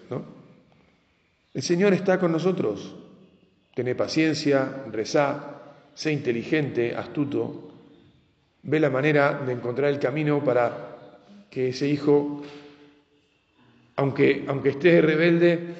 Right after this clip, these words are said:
descubra tu amor. Y ya, con el tiempo, con ese empeño, con la gracia de Dios, que siempre está, el problema se solucionará.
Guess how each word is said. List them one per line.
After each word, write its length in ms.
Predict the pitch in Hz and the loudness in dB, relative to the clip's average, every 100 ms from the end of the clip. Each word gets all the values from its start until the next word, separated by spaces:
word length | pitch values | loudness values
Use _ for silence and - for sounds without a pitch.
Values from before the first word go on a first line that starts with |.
| - - - - - | -16 -20 -20 -20 -10
descubra 720 | 135 - 165 160 160 160 - | -8 -4 0 4 6 4 0
tu 100 | 151 | -2
amor. 680 | 139 170 160 156 - - - - - - _ _ _ _ _ _ _ _ _ _ _ _ _ _ _ _ _ _ _ | 2 4 4 2 -4 -10 -14 -18 -20 -20 _ _ _ _ _ _ _ _ _ _ _ _ _ _ _ _ _ _ _
Y 80 | 143 | -2
ya, 240 | 165 156 - - - - - | 0 -2 -6 -14 -18 -20 -14
con 160 | 131 139 | -6 -4
el 100 | 135 | 0
tiempo, 920 | 190 170 156 185 - - - - - - - _ _ _ _ | 0 0 2 0 0 -8 -14 -16 -20 -20 -20 _ _ _ _
con 180 | - 147 | -2 0
ese 160 | 147 | 0
empeño, 800 | 147 139 180 160 160 165 165 - - | 0 2 2 4 2 0 -4 -14 -8
con 140 | 151 147 | -4 -2
la 80 | 139 | 0
gracia 400 | 185 185 175 165 | 0 2 4 6
de 60 | |
Dios, 460 | 170 180 175 - - - - - | 6 4 2 -4 -12 -14 -16 -10
que 100 | 127 | -6
siempre 400 | 185 196 160 170 | 0 0 0 -2
está, 720 | 196 85 - - - - - - _ _ _ _ _ | 0 -2 -4 -12 -16 -20 -20 -20 _ _ _ _ _
el 100 | 185 | -4
problema 320 | 175 180 185 | 0 0 0
se 80 | 175 | -2
solucionará. 960 | - 180 160 175 190 180 - - - | -2 -2 -2 -2 -2 -4 -6 -14 -18